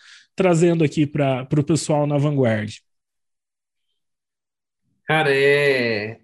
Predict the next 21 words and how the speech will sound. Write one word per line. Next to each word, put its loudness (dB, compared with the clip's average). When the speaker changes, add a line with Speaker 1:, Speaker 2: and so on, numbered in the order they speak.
Speaker 2:
assim, -4
foi -2
uma, 0
um -2
insight, -2
uma -2
sacada -4
que -2
alinhou 0
com 0
o 0
que 0
a 6
gente 2
tava 0
fazendo, 0
né? -2
À -2
medida -2
que -12
você -2